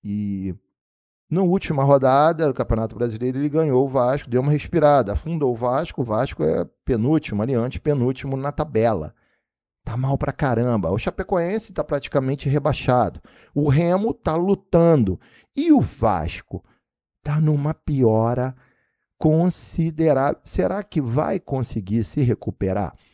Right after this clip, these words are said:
Mas antes de falar toda essa resenha,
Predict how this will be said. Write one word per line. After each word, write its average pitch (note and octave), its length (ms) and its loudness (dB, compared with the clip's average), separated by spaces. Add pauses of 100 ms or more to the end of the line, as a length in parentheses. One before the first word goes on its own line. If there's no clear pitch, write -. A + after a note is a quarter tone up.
(160)
Mas C4+ 320 -4
antes F#3+ 400 -2
de C#3+ 120 -10
falar A#2+ 400 0
toda F#3 460 -2
essa C3 260 -6
resenha, A#2+ 840 -2